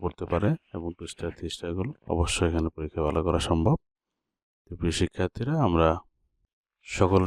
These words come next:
সুস্বাস্থ্য কামনা করে এবং পরীক্ষা ভালো প্রস্তুতি নিয়ে পরীক্ষা ভালো দিক, সেই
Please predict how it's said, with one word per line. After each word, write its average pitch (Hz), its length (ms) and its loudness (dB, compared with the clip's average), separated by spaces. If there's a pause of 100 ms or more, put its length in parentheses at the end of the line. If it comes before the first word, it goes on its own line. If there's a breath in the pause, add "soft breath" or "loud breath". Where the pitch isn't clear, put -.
(120)
সুস্বাস্থ্য - 500 2
কামনা 90 320 6
করে 104 220 6
এবং 87 120 0 (160)
পরীক্ষা 87 280 -6 (100)
ভালো 82 140 2 (100)
প্রস্তুতি - 460 0
নিয়ে 90 200 4
পরীক্ষা 85 320 2
ভালো 85 140 2 (100)
দিক, 127 120 2 (180)
সেই - 140 0